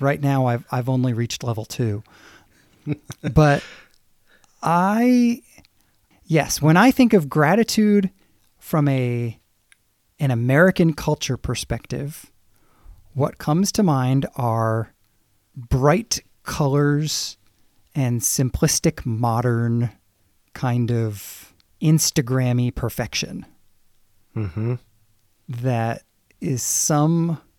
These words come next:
Speaker 1: I would say, showy. Oh, I have my third one. <laughs> Yeah, this is good stuff. I don't like when they're showy.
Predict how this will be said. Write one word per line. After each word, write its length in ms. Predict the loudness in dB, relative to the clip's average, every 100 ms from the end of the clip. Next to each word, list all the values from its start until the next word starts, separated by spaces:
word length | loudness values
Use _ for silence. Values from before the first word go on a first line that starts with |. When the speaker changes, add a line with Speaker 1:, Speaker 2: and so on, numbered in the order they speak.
| _ _ _ _ _ _ _ _ _ _ 2
Speaker 1:
I 120 | 4
would 160 | 4
say, 180 | 2 0
showy. 520 | 0 0 2 2 0 2
Oh, 640 | 6 8 10 10 12 12
I 140 | 10 8
have 200 | 4 4
my 140 | 2
third 400 | 2 2 4 4
one. 400 | 4 2 2 0 -4 _ _ -20 -18 -18 -8 -4
<laughs> 80 | -2 2 2 2 0 -4 -12 -14 -20 _ _ -20 -20 _ _ -12
Yeah, 280 | -4 -2 -2 -4 _ _ _ _ -14 -6
this 160 | -2
is 140 | -2 0
good 160 | 0
stuff. 480 | 0 0 0 -2 -10 _ _ _
I 100 | -4
don't 300 | -2 0 0
like 180 | 0 0
when 220 | 2 2
they're 160 | 4 2
showy. 500 | 0 0 0 -4